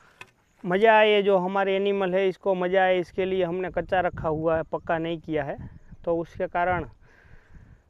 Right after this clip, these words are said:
वहाँ साफ़ सफाई ज़्यादा करनी पड़ती है। जो खड्डे हो जाते हैं वो बूरने पड़ते हैं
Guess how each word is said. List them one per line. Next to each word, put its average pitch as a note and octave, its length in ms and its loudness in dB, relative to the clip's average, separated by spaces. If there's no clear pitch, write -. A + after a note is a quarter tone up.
वहाँ E3+ 320 -2
साफ़ F3 240 -2
सफाई F3 600 0
ज़्यादा E3 300 0
करनी E3+ 260 -4
पड़ती D#3+ 400 -4
है। D#3+ 140 0
जो D#3+ 140 -2
खड्डे E3 260 -4
हो D#3 160 -2
जाते D#3 280 -4
हैं D3+ 60 -4
वो D3 60 -4
बूरने D3+ 320 -6
पड़ते D3 320 -6
हैं C#3+ 220 -6